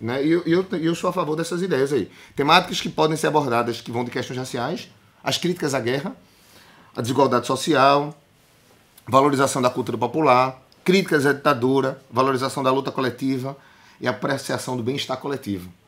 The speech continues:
Se fala muito pouco, se ma-, se fala de maneira genérica. Por que não? E não é uma das questões. Por exemplo, falar sobre o que as canções falavam nos anos sessenta e setenta, sobre os, as prisões.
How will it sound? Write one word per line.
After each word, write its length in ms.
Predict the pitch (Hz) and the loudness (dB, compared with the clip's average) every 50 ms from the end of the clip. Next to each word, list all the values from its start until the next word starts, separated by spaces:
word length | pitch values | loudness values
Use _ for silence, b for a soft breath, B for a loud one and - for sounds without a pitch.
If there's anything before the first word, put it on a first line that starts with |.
| _ _ | _ _
Se 140 | - - - | -20 -18 -12
fala 140 | 90 87 101 | -12 -10 -8
muito 180 | 107 123 120 - | -8 -10 -8 -4
pouco, 320 | - 185 139 - - - 113 | -2 -2 -2 -2 -4 -8 -10
se 100 | 107 131 | -6 -6
ma-, 120 | 131 135 - | -6 -6 -8
se 320 | - - - 135 127 - - | -12 -16 -14 -12 -10 -6 -4
fala 160 | 135 135 147 | -2 -2 -2
de 60 | 156 | -2
maneira 200 | 160 165 180 185 | -4 -4 -4 -4
genérica. 520 | 165 175 135 110 117 123 123 - 107 98 - b b b b b b | -4 -4 -2 -2 -2 -2 -2 -4 -8 -16 -16 b b b b b b
Por 120 | - - | -10 -4
que 80 | - 170 | -2 -2
não? 340 | 156 139 131 127 117 107 - - | 0 2 2 0 0 -2 -6 -6
E 80 | - 123 | -4 -2
não 120 | 135 131 | 0 2
é 20 | 127 | 2
uma 180 | 127 123 117 | 2 0 0
das 200 | 113 123 123 - | -2 -2 -4 -2
questões. 340 | - 123 - - 101 95 - B B B B | -4 -6 -4 -4 -6 -6 -8 B B B B
Por 120 | 143 143 | 2 2
exemplo, 260 | 139 117 139 139 135 | 2 2 0 -2 0
falar 260 | - 147 143 143 147 | 0 2 2 2 2
sobre 280 | 147 - 156 151 147 156 | 0 0 0 -2 0 -2
o 60 | 151 - | -6 -4
que 80 | - | -4
as 100 | 139 - | -4 -4
canções 260 | - 147 127 135 123 | -4 -6 -6 -6 -6
falavam 360 | - - 131 120 117 113 117 120 | -6 -6 -4 -2 -2 -2 -4 -4
nos 100 | 107 117 | -4 -4
anos 140 | 117 110 | -6 -6
sessenta 280 | - 113 101 - 117 104 | -8 -10 -10 -10 -10 -10
e 40 | - | -8
setenta, 240 | 123 104 131 135 - | -8 -8 -8 -8 -8
sobre 180 | 160 156 165 | -6 -6 -6
os, 140 | - - - - - | -6 -8 -8 -6 -8
as 120 | 151 - | -8 -6
prisões. 460 | - 359 320 190 151 135 139 - - | -6 -6 -6 -4 -4 -6 -6 -8 -10